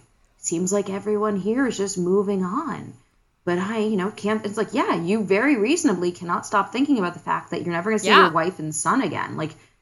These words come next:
Speaker 1: and
Speaker 2: Yeah.
Speaker 1: it's been conservatively, let's just be generous at this point about it and assume that even with the fact, like, first season, let's pretend it didn't take only a week, but the first season was only a week. Let's just say it's been three months.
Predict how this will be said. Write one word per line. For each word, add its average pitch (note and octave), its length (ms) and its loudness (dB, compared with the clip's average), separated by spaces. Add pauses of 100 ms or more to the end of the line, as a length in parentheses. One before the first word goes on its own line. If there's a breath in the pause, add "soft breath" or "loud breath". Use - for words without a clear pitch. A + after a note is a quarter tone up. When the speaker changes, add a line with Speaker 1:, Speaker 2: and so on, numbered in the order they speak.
(140)
Speaker 1:
and G#3+ 140 6
Speaker 2:
Yeah. D4 60 8
Speaker 1:
it's - 140 0
been G3 460 2 (880)
conservatively, D#4 1080 2 (920)
let's D4 200 2
just F#4+ 120 -2
be F4+ 120 10
generous E3+ 420 0
at D3+ 60 -10
this D#3 140 -6
point D#3+ 220 -2
about D3 220 -2
it C3 200 -8
and F#3 140 2
assume G3 320 4
that G3 180 2
even G#3+ 400 2 (160)
with F#3+ 200 6
the - 60 -10
fact, F3 220 2
like, E3 120 -2 (640)
first A3 300 2
season, G3 300 2
let's F#3 140 -2
pretend F3+ 420 -2
it E3 100 -2
didn't D#3+ 260 -2
take E3+ 220 -4
only F3+ 220 0
a F3 60 4
week, F#3 240 6
but - 220 -10
the C#3+ 60 -20
first D#3 260 -8
season D#3 220 -6
was - 100 -12
only D3+ 260 -6
a D3 60 -12
week. E3+ 340 -2 (1600 soft breath)
Let's D4+ 180 -2
just - 120 -4
say B3+ 120 -2
it's - 120 -2
been E3 140 -6
three D3+ 180 -16
months. - 440 -14